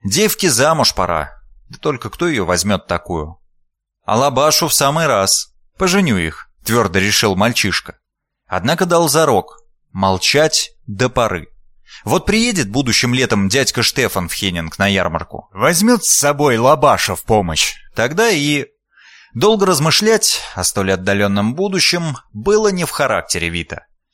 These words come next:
Он привык жить сегодняшним днём, в крайнем случае завтрашним. И то, если на завтра намечался какой-нибудь праздник. А тут, тут каждый день праздник.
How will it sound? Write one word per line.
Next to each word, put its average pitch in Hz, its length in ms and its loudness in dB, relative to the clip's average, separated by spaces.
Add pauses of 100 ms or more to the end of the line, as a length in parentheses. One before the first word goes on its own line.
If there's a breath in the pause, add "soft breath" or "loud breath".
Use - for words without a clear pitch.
(300 soft breath)
Он 185 160 2
привык 226 300 0
жить 214 240 0
сегодняшним 160 760 -2
днём, 87 400 -2 (280)
в - 160 -14
крайнем 131 580 0
случае 143 680 0 (100)
завтрашним. 80 960 -4 (400)
И 117 100 -2
то, 131 160 2
если 123 320 2
на 117 180 2
завтра 123 680 0 (160)
намечался 117 720 0
какой-нибудь 107 800 -2
праздник. - 600 -6 (460)
А 135 120 0
тут, - 420 -2 (480)
тут 113 200 -8
каждый 139 380 2
день 135 440 -2 (120)
праздник. 110 720 -2